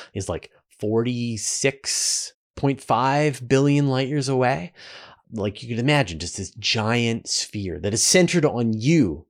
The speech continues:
Lucas, right there. And I have a different observable universe. Mine is however many kilometers away I am from you. Of that observable universe, this giant sphere,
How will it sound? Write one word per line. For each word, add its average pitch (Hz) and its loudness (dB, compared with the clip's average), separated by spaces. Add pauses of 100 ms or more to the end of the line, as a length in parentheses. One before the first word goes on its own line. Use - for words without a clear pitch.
(120)
Lucas, - -2 (380)
right 113 2
there. 101 0 (260)
And 107 -2
I 117 2
have 127 4
a 117 4
different 110 0
observable 85 -4
universe. - -12 (460)
Mine 95 -4
is 85 -6 (160)
however 95 -2
many 87 -4 (160)
kilometers 90 -4
away 85 -4
I 82 -8
am 82 -10
from 80 -8
you. 73 -10 (540)
Of 190 4
that 196 6
observable 120 2
universe, 98 -2
this - -10
giant 113 -4
sphere, - -4